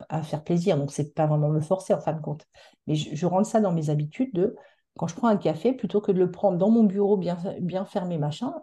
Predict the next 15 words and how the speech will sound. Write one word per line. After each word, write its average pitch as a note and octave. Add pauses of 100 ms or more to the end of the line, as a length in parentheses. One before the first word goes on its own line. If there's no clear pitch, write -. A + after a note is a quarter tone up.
et E3+
ben, E3
je F3
sors G#3+
dehors F#3
et, -
et F#3
je, E3
bon, D3+
j'ha-, D3+
j'habite E3+
à D#3+
la D#3
campagne, D#3
c'est D#3